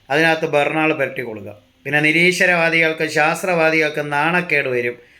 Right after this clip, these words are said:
കാര്യം, കോടിക്കണക്കിന് രൂപ ചെലവാക്കി ആധുനിക എക്യുപ്മെൻറ്റ്സ് എല്ലാം ഉപയോഗിച്ചിട്ട് ഇന്നടത്ത് ഭൂകമ്പം നടത്തിയ അടുത്ത ഏത് പ്രദേശത്ത് അല്ലെങ്കിൽ ഏത്,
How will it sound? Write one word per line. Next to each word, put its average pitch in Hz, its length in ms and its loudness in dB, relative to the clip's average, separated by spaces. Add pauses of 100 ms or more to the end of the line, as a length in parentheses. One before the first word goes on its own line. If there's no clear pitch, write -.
(200)
കാര്യം, 160 540 2 (100)
കോടിക്കണക്കിന് 175 760 2
രൂപ 170 220 0
ചെലവാക്കി 160 840 0 (280)
ആധുനിക 175 480 2
എക്യുപ്മെൻറ്റ്സ് 175 600 -2
എല്ലാം 165 260 0
ഉപയോഗിച്ചിട്ട് 160 840 0 (240)
ഇന്നടത്ത് 175 440 0
ഭൂകമ്പം 170 460 2
നടത്തിയ 156 580 0 (280)
അടുത്ത 156 260 0
ഏത് 175 420 2
പ്രദേശത്ത് 175 640 0
അല്ലെങ്കിൽ 180 380 0
ഏത്, 208 640 2